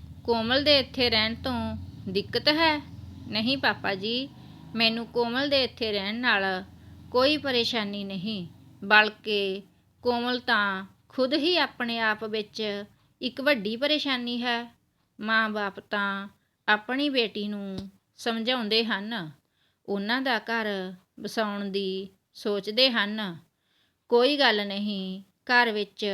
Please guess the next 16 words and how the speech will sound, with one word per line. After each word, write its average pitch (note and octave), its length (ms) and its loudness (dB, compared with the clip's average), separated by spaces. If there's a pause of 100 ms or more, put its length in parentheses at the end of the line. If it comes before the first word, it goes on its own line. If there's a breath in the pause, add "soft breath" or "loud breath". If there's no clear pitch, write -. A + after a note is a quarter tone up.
(360)
ਛੋਟੀਆਂ A#3 460 -2
ਗੱਲਾਂ A3 340 0
ਤਾਂ F#3+ 400 -4 (220)
ਹੁੰਦੀਆਂ C#4 380 0
ਹੀ D4+ 160 2
ਰਹਿੰਦੀਆਂ A#3 440 0
ਹਨ, G#3+ 420 -4 (680)
ਪਰੰਤੂ G#3 720 0 (260)
ਇੱਥੇ A#3 380 2
ਤਾਂ B3+ 220 -2
ਤੁਸੀਂ G#3 560 -2 (360)
ਖੁਦ A3+ 260 0
ਹੀ D4 240 0
ਆਪਣੀ A#3 380 -2
ਬੇਟੀ G#3 340 -2
ਦਾ F#3 360 -4